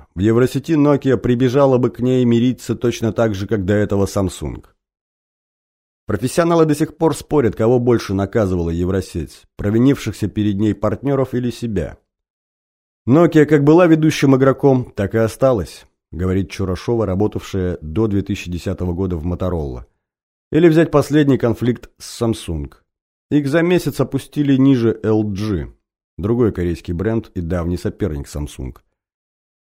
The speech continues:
"Перед Новым годом. Это значит, надругались в особо извращенной форме", рассказывает Разроев. "Потом менеджмент московского офиса сменили, появился расположенный к нам руководитель, и мы договорились".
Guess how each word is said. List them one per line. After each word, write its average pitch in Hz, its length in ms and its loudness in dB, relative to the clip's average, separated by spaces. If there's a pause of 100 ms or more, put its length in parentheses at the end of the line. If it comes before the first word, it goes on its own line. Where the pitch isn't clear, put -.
(180)
"Перед 156 240 6
Новым 170 300 4
годом. 90 420 2 (240)
Это 107 200 0
значит, 131 300 0
надругались 143 600 2
в 113 60 2
особо 143 380 2
извращенной 131 640 0
форме", 120 560 -4
рассказывает 80 640 -6
Разроев. 80 500 -6
"Потом 143 340 2
менеджмент 127 720 2
московского 117 640 0
офиса 104 420 -2
сменили, 123 540 -2 (600)
появился 165 460 4
расположенный 113 640 2
к - 80 -12
нам 98 180 -2
руководитель, 131 640 0
и - 40 2
мы 95 120 0
договорились". 76 720 -6